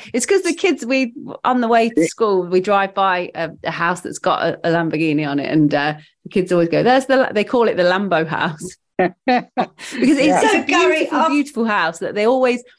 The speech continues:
Speaker 1: you know, when it's, like, Halloween, they go to town on it. When I was like, when you go trick or treating, you go and knock their door for, <laughs> you're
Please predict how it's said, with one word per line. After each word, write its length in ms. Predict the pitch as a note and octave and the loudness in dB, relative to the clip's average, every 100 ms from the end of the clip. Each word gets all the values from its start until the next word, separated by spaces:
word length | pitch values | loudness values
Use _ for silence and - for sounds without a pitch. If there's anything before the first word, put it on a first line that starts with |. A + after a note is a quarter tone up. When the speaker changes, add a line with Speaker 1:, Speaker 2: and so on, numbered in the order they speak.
| _ | _
Speaker 1:
you 80 | E4 | 0
know, 60 | G4+ | 2
when 100 | F#4+ | 2
it's, 100 | - | 0
like, 200 | F4+ - | -2 -2
Halloween, 760 | - D4+ D4+ D4+ D4 D4 D4 - - - | -2 0 2 2 2 4 2 0 -6 -2
they 100 | C#4 | 2
go 140 | C4+ | 0
to 120 | C4 | 0
town 340 | - C#4 B3+ C4 | -2 0 0 0
on 100 | C4 | 0
it. 160 | B3+ - - | -2 -8 -6
When 120 | A#3+ A#3 | 0 2
I 100 | B3 | 2
was 100 | A3+ | 2
like, 220 | F#3+ - _ | -2 -4 _
when 120 | - F#3+ | -6 0
you 60 | |
go 40 | G#3+ | 0
trick 280 | G#3+ G#3+ G3 | 0 0 0
or 80 | F#3 | 0
treating, 460 | G#3+ G3 D#3+ D#3+ | 2 2 2 2
you 120 | - | 2
go 100 | F#3 | 2
and 100 | F#3 | 2
knock 180 | G3 A2 | 2 2
their 180 | F3+ F3+ | 0 0
door 240 | D#3+ D#3 | 0 -2
for, 160 | D#3+ A3 - - - | -2 -6 -6 -10 -2
<laughs> 0 | - - | -2 0
you're 220 | A3 | 0